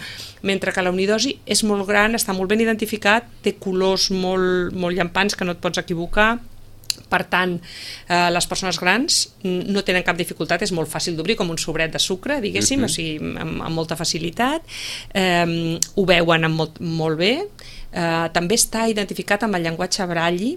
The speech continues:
Speaker 1: per tant, eh, les persones invidents, els cecs, mm, em, és un, els ha agradat molt aquest format, perquè per ells és bàsic, no? Pues poden saber exactament el que estan prenent. Pensa que és, és, em,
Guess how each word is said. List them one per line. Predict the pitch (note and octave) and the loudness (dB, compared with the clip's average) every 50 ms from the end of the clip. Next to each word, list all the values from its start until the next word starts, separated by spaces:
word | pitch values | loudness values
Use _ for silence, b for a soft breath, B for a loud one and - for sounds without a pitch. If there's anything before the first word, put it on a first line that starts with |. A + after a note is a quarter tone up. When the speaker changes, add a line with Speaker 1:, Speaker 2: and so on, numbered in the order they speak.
| - - - | -6 -10 -8
Speaker 1:
per | - E3 D#3+ | -8 -8 -6
tant, | D#3+ - F3 F3 F3+ F3 F3+ - - - | -4 -2 -2 0 0 -2 -4 -4 -4 -4
eh, | F#3 F3 E3+ E3+ E3 E3 E3 F3 F#3+ | -2 0 0 0 0 0 -2 -2 -2
les | F#3 E3+ D#3 - | -4 -4 -4 -4
persones | - D#3+ - - E3+ E3 D#3+ | -6 -6 -4 -4 -2 -2 -2
invidents, | E3+ D#3+ E3 D#3+ F3 F#3+ G#3 A3 G#3 F#3+ | -2 -4 -2 -2 0 2 2 0 0 -2
els | E3 D#3+ - | -2 -2 0
cecs, | - F3+ E3+ E3 - - - - - | 0 0 0 0 -2 -2 -4 -4 -4
mm, | F#3 F3 E3+ E3 E3 E3 E3 E3 D#3+ D#3+ - - - - - - - - | -4 -4 -4 -4 -4 -4 -2 -4 -4 -6 -8 -10 -16 -18 -18 -10 -6 -2
em, | F3+ E3+ E3 E3 E3 D#3+ D#3 - - | -2 0 0 -2 -2 -4 -4 -6 -6
és | E3 D#3+ | -6 -6
un, | E3 E3+ E3 D#3+ D#3+ E3 E3 D#3 - - - - - - - - - | -6 -6 -6 -6 -6 -6 -6 -8 -8 -8 -8 -8 -8 -8 -10 -10 -10
els | - - D3+ E3+ | -10 -8 -6 -4
ha | E3 | -4
agradat | D#3+ E3 E3 D#3+ D#3+ E3 | -2 -2 0 -2 -2 -2
molt | E3+ E3+ F3 E3+ E3+ | -2 0 0 0 0
aquest | E3 F3 - - | 0 -2 -4 -4
format, | - E3 D#3+ F3 G3 B3+ B3+ - | -4 -4 0 0 0 0 0 -2
perquè | - F3+ - E3+ | -4 -6 -4 -2
per | D3 E3 D#3+ | 0 2 2
ells | D#3+ E3+ F3 G3+ G#3 - - B B B B B B B B | 4 4 2 2 2 0 0 B B B B B B B B
és | - - F3 D#3+ D#3+ | -4 -4 -2 0 2
bàsic, | F3 F3+ - G3+ G#3 G3+ | 4 4 4 4 2 0
no? | F#3 E3+ G3 A#3+ A#3+ | 0 0 -2 -2 -2
Pues | - E3+ - | -4 -6 -4
poden | - - F3+ F3+ F3+ F3+ - | 0 2 2 4 4 4 4
saber | - F#3+ - F3+ E3+ F3 | 2 2 2 0 0 0
exactament | E3 - E3+ F3+ E3+ E3+ - F3 E3+ F3 E3+ E3+ E3+ E3 D#3+ - | 0 0 -2 -2 -2 -2 -2 0 2 2 2 2 0 -2 -4 -4
el | D#3+ E3+ E3 | -4 -4 -4
que | - | -4
estan | E3 - - D#3+ D#3+ | -4 -2 -2 -4 -2
prenent. | - D#3+ D#3 E3 E3+ F3+ F#3 G3 G#3+ G#3 B B B B B B B - | -2 -2 0 0 2 0 0 0 -2 -4 B B B B B B B -2
Pensa | G#3+ G#3 - - B3+ B3+ | 2 2 2 2 2 2
que | - G3+ F3 D#3 - B B B B - - | 2 2 2 2 0 B B B B -2 0
és, | G#3+ G3+ - - - | 2 2 2 2 2
és, | G3+ F#3+ - - - | 2 2 4 4 2
em, | - G3 F3+ F3+ F3+ F3 F3 | 2 2 2 2 2 0 0